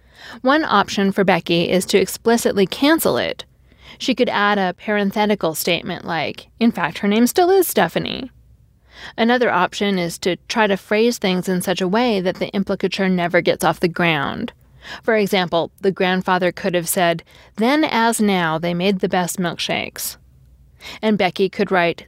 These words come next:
"The girl who sat next to me was and is named Stephanie." But the trouble with these measures is that the extra words they require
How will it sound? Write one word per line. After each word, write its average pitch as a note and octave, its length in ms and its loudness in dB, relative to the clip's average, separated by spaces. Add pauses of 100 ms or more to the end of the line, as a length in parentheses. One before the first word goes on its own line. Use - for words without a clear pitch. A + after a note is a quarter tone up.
"The G#3+ 80 2
girl A#3+ 260 0
who C4 120 0
sat G3+ 300 0
next G#3+ 320 -2
to G#3+ 80 0
me F#3+ 120 0
was G#3+ 400 0
and C4 260 0
is A#3+ 380 0
named F#3 300 0
Stephanie." A#3 720 -4 (1040)
But C4 140 0
the B3 100 4
trouble D#4 400 2
with G3+ 140 2
these F#3 220 0
measures E3+ 600 0
is G#3+ 120 0
that G#3 120 0
the - 160 -2
extra G3+ 300 0
words C4 420 0
they F#3 140 2
require F3 640 -2